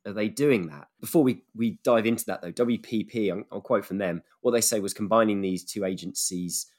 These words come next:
provides, quote, "powerhouse delivering modern communications leadership at scale to clients across the world. The merged company will become an industry-leading, full-service communications agency focused on building and protecting reputation."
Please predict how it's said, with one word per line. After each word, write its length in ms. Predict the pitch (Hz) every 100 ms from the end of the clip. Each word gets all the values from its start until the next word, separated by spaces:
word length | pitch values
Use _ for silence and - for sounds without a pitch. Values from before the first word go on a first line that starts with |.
| -
provides, 600 | 98 98 92 - - -
quote, 400 | - 95 90 - _
"powerhouse 680 | - 131 127 95 87 85 -
delivering 340 | 104 98 98
modern 240 | 104 113 113
communications 680 | - 110 107 113 101 95
leadership 480 | 98 98 90 92 90 _ _ _ -
at 100 | 92
scale 540 | - 113 98 87 90 -
to 80 | -
clients 320 | - 104 110
across 260 | - 95 -
the 80 |
world. 360 | 98 95 104 - _
The 80 | 98
merged 260 | 110 113 -
company 280 | 110 104
will 60 | 95
become 280 | 85 - 98
an 80 | 101 -
industry-leading, 840 | 131 110 113 104 104 101 101 92 -
full-service 720 | - 120 110 - 107 95 90
communications 640 | - 107 104 110 101 92 92
agency 580 | 90 87 - 90 85 -
focused 380 | - 135 117 -
on 120 | 101
building 480 | 92 107 101 98 95 -
and 100 | 92
protecting 520 | 104 - - - 92
reputation." 680 | 87 - 90 95 87 - -